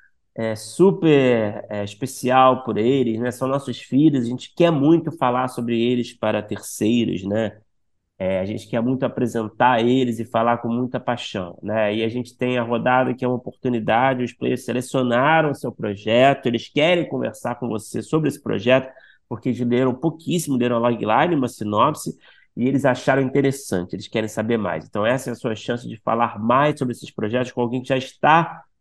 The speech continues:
é, interessado em saber mais. Então é a situação perfeita, sabe? Você já chega, é, numa situação favorável e você vai falar sobre algo que você ama, sabe?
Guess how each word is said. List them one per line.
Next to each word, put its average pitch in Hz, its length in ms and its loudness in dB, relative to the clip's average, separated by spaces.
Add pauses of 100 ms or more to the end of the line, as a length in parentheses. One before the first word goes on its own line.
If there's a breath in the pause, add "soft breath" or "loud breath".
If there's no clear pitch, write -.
(120)
é, 127 220 -2
interessado 143 840 0
em 139 100 -4
saber 123 360 0
mais. - 540 -10
Então 120 260 -2
é 131 40 -2
a - 20 -4
situação 131 420 -4
perfeita, 123 840 -2
sabe? 127 340 2
Você 117 240 -4
já 117 140 0
chega, 143 520 0 (460)
é, 117 460 2
numa 123 180 -2
situação 123 360 -4
favorável 131 960 4
e - 60 -6
você 127 240 -2
vai 127 120 0
falar 123 260 0
sobre 120 200 -2
algo 117 120 -2
que 127 80 -6
você 120 280 -2
ama, - 280 -4
sabe? 110 340 4